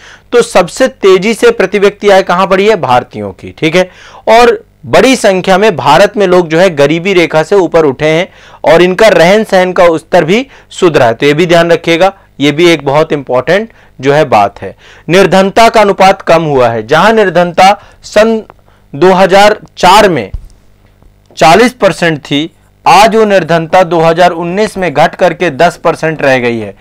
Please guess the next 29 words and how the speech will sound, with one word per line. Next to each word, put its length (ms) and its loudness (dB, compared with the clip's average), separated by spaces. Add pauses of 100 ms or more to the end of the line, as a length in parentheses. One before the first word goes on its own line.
(300)
तो 100 2
निर्धनता 640 0
बहुत 280 2
तेजी 180 2
से 140 -2
कम 160 0
हुई 220 0
है, 60 4 (100)
per 160 2
capita 480 0
income 300 -2
बहुत 220 -2
तेजी 240 -2
से 120 -2
बढ़ा 260 2
है 220 2 (380)
और 340 2 (100)
इस 240 -2
हिसाब 360 0
से 320 0 (300)
भारत 560 0
बहुत 400 -4
तेजी 260 -2
से 140 -2
आगे 260 2
बढ़ा 220 -4
है। 160 -4
ठीक 240 -2
है, 80 2